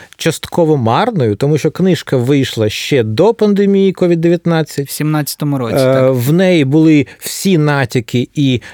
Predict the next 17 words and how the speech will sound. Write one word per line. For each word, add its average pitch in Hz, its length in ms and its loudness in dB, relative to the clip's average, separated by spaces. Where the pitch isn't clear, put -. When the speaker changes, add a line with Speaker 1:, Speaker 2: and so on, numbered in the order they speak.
Speaker 1:
попередження 135 800 0
про 139 160 -2
те, 135 240 -2
що - 180 -4
це 135 300 -2
абсолютно 160 640 0
можливо, 110 580 0
про - 120 -6
те, 143 160 0
що 127 300 0
система 127 880 -2
жодної 143 380 2
країни 131 300 0
не 147 200 2
готова 113 460 0
до 127 120 0
цього, 165 420 0